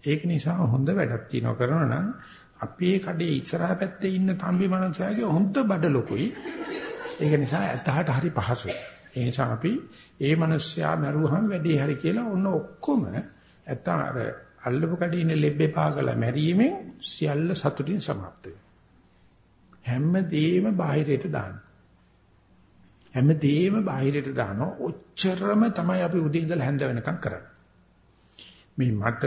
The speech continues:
මේ මනාපමනාප පහළ වුණේ අන්න අරක නිසා. ඒ මනාපමනාප පහළ වීම මගේ හිතේ දෝෂයක්වත්, මගේ නැහැදිච්චකමක්වත්, මගේ බයලජ්‍ය නැතිකමක්වත්,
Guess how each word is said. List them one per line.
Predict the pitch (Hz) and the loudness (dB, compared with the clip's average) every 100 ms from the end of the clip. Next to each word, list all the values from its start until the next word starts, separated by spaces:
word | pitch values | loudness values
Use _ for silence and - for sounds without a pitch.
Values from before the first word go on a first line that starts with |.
| 147 | 2
මේ | 123 131 143 139 - | 4 2 2 0 -2
මනාපමනාප | 120 113 123 120 139 135 135 135 131 | -2 0 2 0 0 0 0 0 0
පහළ | 123 117 123 | 2 2 2
වුණේ | 135 147 208 349 - - - | 2 2 2 0 -6 -20 -10
අන්න | - 160 190 | 0 2 4
අරක | 143 131 127 | 2 -2 -4
නිසා. | 90 92 - - - _ _ _ _ _ _ _ - - - | -6 -8 -14 -20 -20 _ _ _ _ _ _ _ -20 -20 -2
ඒ | 165 | 0
මනාපමනාප | 135 143 151 156 160 156 151 151 143 - | 2 0 0 0 2 2 2 2 0 -4
පහළ | - 131 147 156 | -6 -2 0 0
වීම | 180 208 196 | 0 0 2
මගේ | 143 123 151 190 | 2 2 2 4
හිතේ | 190 202 185 | 2 2 2
දෝෂයක්වත්, | 151 147 131 113 - - - - - - _ _ - - _ | 2 2 0 -2 -4 -6 -6 -6 -18 -20 _ _ -20 -20 _
මගේ | 127 143 170 196 | 0 2 2 2
නැහැදිච්චකමක්වත්, | 196 147 156 151 - 147 117 104 - - - - - - _ _ - _ 147 | 4 4 2 0 0 0 0 -2 -6 -8 -8 -10 -18 -20 _ _ -20 _ 0
මගේ | 127 135 175 180 156 - | 0 2 2 2 2 -2
බයලජ්‍ය | - 135 143 139 | -2 0 0 0
නැතිකමක්වත්, | 139 135 - 143 120 110 - 127 | 2 0 -2 -2 -2 -4 -6 -6